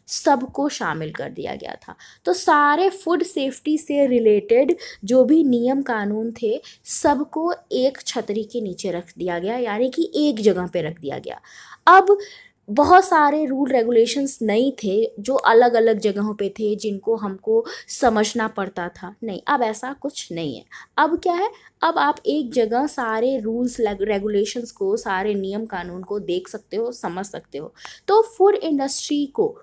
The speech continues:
फूड निर्माताओं को अब प्रॉब्लम कम होती है, ठीक है। तो अब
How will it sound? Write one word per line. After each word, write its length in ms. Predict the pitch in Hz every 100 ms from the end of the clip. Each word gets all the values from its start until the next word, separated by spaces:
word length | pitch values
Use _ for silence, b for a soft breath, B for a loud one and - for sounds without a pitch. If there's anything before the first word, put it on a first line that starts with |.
| B
फूड 280 | - 370
निर्माताओं 840 | 370 302 294 247 226 226 240 254 277
को 260 | - 165 B B B
अब 160 | 285 349 415 415 - _
प्रॉब्लम 480 | - 220 208 240 320 381 -
कम 140 | 185
होती 460 | 185 175 - - 160
है, 120 | -
ठीक 160 | - 339
है। 160 | 294 - _ _ - _ b b -
तो 80 | 254
अब 380 | - 330 330